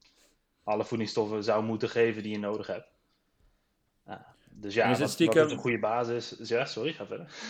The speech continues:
Speaker 2: Is er, is het stiekem ook al zo dat veel mensen of sporters al naar supplementen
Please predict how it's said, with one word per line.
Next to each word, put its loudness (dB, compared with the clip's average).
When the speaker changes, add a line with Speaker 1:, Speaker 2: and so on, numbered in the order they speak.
Speaker 2:
Is 0
er, 4
is 0
het -2
stiekem 0
ook -2
al -2
zo 0
dat -4
veel -2
mensen 0
of -4
sporters 0
al 4
naar 2
supplementen 0